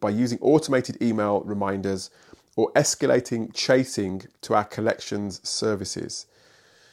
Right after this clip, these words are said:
Interesting. So if you come from that sort of background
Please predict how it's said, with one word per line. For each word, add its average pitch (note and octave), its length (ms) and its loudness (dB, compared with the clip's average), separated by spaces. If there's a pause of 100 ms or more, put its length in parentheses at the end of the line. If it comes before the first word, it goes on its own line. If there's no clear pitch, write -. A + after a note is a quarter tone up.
(220)
Interesting. - 720 -4
So G2 400 -2 (1040)
if - 440 -8
you G#2+ 120 -6
come A#2 240 -6
from G#2 220 -4
that A2+ 220 0
sort G#2+ 260 -2
of F#2+ 80 -6
background A#2+ 720 4